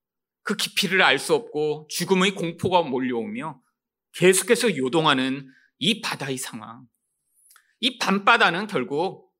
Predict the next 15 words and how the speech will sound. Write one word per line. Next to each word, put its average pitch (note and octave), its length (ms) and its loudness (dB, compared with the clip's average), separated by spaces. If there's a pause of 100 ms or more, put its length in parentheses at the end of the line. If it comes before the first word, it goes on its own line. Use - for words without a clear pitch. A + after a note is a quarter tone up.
(120)
인간의 G3+ 400 0
가장 A#3 380 0
큰 B3+ 160 -2
두려움을 C#3+ 440 -4
자극하는 B2+ 680 -8 (400)
그런 A#2 360 -6
상황입니다. C#3 1120 -6 (1040)
여러분, D#4+ 220 0
그런데 G3+ 520 2 (260)
정말 A3+ 360 0
이 F3+ 420 -4
제자들이 D#3 480 0
지금 E3 220 -10
바다 G3 300 0
위에 B2+ 560 -2